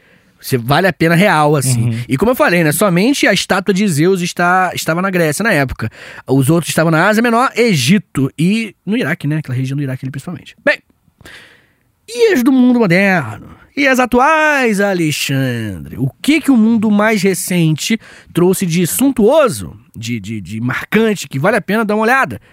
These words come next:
Speaker 1: de acordo com essa galera, né? Bem, esse evento aconteceu lá na, na, é uma galera de uma organização da Suíça, que é a New Open World Corporation.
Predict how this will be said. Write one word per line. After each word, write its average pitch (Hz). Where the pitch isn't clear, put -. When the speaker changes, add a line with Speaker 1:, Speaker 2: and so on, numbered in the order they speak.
Speaker 1:
de 127
acordo 127
com 131
essa 135
galera, 123
né? 170
Bem, 156
esse 214
evento 240
aconteceu 220
lá 170
na, 185
na, 160
é 131
uma 170
galera 160
de 185
uma 165
organização 180
da 185
Suíça, 240
que 135
é 139
a 139
New 208
Open 190
World 165
Corporation. 135